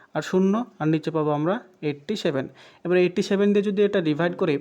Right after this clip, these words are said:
তাহলে তিন দিয়ে প্রথমে ভাগ যাবে, তাহলে তিন সাতে একুশ, তার মানে এটা যদি আমরা ডিভাইড করি, তাহলে কত আসছে দেখো, এইটটি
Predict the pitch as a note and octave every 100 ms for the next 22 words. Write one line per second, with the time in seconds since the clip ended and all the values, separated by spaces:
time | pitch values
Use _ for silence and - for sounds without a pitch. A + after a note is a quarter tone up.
0 | - _ _ _ _ - F#3 F#3 G3 F#3+
1 | G3 G3+ G3 G3 - _ _ F#3 F#3 G3
2 | F3 F3+ F#3+ G3 G3+ F#3 F3 F3 F#3 F#3
3 | F3 F3 F#3+ G3 - _ _ _ _ _
4 | _ _ _ _ _ _ - - _ -
5 | F#3 F#3 F3+ F#3 F#3 F#3+ F#3+ E3 D#3 F3+
6 | F3 E3 D3 D#3 D#3+ E3+ E3+ - _ _
7 | _ F3 F3+ E3+ F3 D#3+ - G3+ - _
8 | _ _ _ _ _ _ _ _ _ _
9 | _ _ _ _ _ _ _ _ _ _
10 | _ _ _ _ _ _ _ _ _ _
11 | _ _ _ - C#3+ - - F3+ E3+